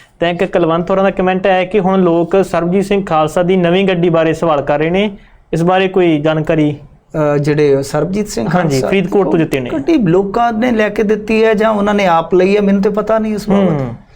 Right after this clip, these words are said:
Speaker 2: ਦੇਖੋ, ਜੇ ਕੋਈ ਗੱਡੀ ਲੈ ਕੇ ਆਪਣੇ ਘਰੇ ਆਉਂਦਾ, ਗੱਡੀ ਦਾ ਕੀ ਹੈ? ਮੈਂ ਖੜਾ ਖੜੋਤਾ ਹੀ ਇੱਥੇ, ਅਹ, ਫੋਨ ਕਰ ਦੇਵਾਂ ਤੇ ਸ਼ਾਇਦ, ਅਹ, ਹੁਣ ਤੇ ਹੋਮ ਡਿਲੀਵਰੀ ਦਿੰਦੇ ਨੇ ਅੱਜ ਕੱਲ੍ਹ।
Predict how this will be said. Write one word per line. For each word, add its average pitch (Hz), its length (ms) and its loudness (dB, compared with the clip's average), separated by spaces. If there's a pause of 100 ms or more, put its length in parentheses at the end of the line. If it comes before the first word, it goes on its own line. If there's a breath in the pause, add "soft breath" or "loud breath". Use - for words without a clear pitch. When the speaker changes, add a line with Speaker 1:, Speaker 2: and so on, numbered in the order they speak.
(240 soft breath)
Speaker 2:
ਦੇਖੋ, 202 360 0 (200 loud breath)
ਜੇ 165 140 2
ਕੋਈ 190 140 2
ਗੱਡੀ 160 320 2
ਲੈ 165 140 2
ਕੇ 156 500 2 (500 soft breath)
ਆਪਣੇ 156 260 -2
ਘਰੇ 196 220 0
ਆਉਂਦਾ, 185 200 2
ਗੱਡੀ 196 280 0
ਦਾ 240 120 0
ਕੀ 240 200 -2
ਹੈ? 240 60 2
ਮੈਂ 196 200 0
ਖੜਾ 190 240 0
ਖੜੋਤਾ 196 340 0
ਹੀ 208 120 0
ਇੱਥੇ, 202 200 2
ਅਹ, 175 280 0
ਫੋਨ 170 240 0
ਕਰ 175 180 0
ਦੇਵਾਂ 175 200 2
ਤੇ 180 120 0
ਸ਼ਾਇਦ, 165 260 0
ਅਹ, 180 120 2
ਹੁਣ 147 320 0
ਤੇ 165 120 -2
ਹੋਮ 151 280 2
ਡਿਲੀਵਰੀ 147 320 2
ਦਿੰਦੇ 175 300 2
ਨੇ 170 120 0
ਅੱਜ 156 120 -2
ਕੱਲ੍ਹ। 160 240 -2